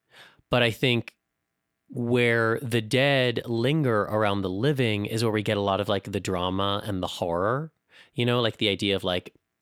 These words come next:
hungry ghosts or poltergeists or things. You know, these are spirits, um, human spirits that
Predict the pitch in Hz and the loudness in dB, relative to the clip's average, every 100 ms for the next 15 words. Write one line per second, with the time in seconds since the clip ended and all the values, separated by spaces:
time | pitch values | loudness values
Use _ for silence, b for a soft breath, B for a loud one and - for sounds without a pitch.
0 | - - 123 107 98 98 92 85 - - | -12 -4 -2 -2 -2 0 -2 -4 -8 -8
1 | 87 - 110 98 104 98 87 82 90 - | -10 -4 -2 -2 -6 -4 -6 -6 -10 -6
2 | 90 87 87 B B B - 117 107 104 | -6 -4 -8 B B B -6 -2 -2 -2
3 | 117 135 127 107 - - 117 110 98 - | -2 -2 -2 -2 -4 -2 0 0 -2 -6
4 | - B B B 95 87 85 92 117 - | -10 B B B -6 -4 -4 -8 -10 0
5 | 170 190 107 - 113 160 76 - - - | 2 2 0 -2 -2 -2 -4 -6 -8 -10
6 | b b b 101 104 107 101 90 | b b b -4 0 2 0 -2